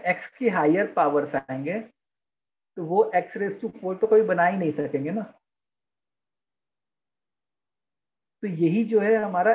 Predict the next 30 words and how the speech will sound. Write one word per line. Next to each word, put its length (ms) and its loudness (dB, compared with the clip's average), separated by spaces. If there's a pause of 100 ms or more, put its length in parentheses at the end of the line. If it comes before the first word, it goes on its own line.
(140)
x 280 -4
raise 300 -4
to 180 -10
four 220 -2
का 160 -2
coefficient 640 -4
होगा। 320 -6 (1300)
अब 160 -10
तुम 180 -12
evaluate 560 2
कर 200 -2
सकते 280 -6
हो, 80 -2 (680)
जैसे 160 -2 (100)
इलेवन 400 2
सी 240 -10
ज़ीरो 260 -6
वन 220 -2
होता 320 0
है, 220 -6 (380)
इलेवन 420 0
सी 180 -12
टू 180 -12
कैसे 220 -2
लिखेंगे? 420 -8 (420)
eleven 520 0
into 280 -4 (100)
ten 260 -4
upon 300 -8 (100)
two। 140 -8